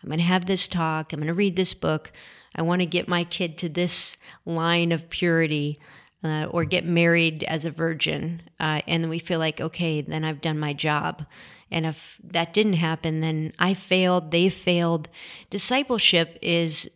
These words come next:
much more of this long, sometimes very messy journey of what does it mean to be honest with our struggles, with our sin, with our desires?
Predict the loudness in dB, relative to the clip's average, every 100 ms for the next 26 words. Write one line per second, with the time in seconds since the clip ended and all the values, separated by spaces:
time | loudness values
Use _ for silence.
0 | _ -2 0 2 0 0 0 0 -2 -4
1 | -4 -4 -2 2 2 2 2 0 0 -4
2 | -6 -4 -2 0 0 0 0 2 2 0
3 | -2 -4 -2 0 -2 -4 -6 -4 -2 0
4 | -2 -2 -2 -2 -2 -4 -4 -6 -4 -4
5 | -2 0 0 0 -4 -6 -2 -2 -6 -20
6 | -20 -14 -2 2 2 2 0 -2 -2 -6
7 | -8 -10 -8 -2 2 2 2 2 0 -2
8 | -4 -6 -6 -2 2 2 4 2 2 2
9 | 0